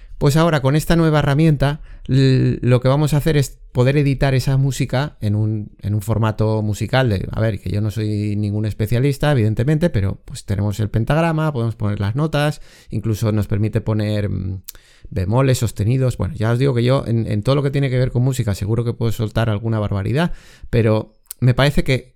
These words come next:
mm, permite mucha personalización y a gente como yo, que lo único que podemos hacer es, eh, pues componer de oído, vamos a decirlo así, pero, bueno, con los instrumentos que te deja y, y los elementos de percusión que te deja,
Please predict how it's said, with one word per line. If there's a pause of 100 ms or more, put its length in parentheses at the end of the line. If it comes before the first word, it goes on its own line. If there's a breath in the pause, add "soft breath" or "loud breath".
(120)
mm,
permite
mucha
personalización
y
a
gente
como
yo,
que
lo
único
que
podemos
hacer
es,
eh, (880 loud breath)
pues
componer
de
oído,
vamos
a
decirlo
así, (460 loud breath)
pero,
bueno,
con
los
instrumentos
que
te
deja
y,
y
los
elementos
de
percusión
que
te
deja,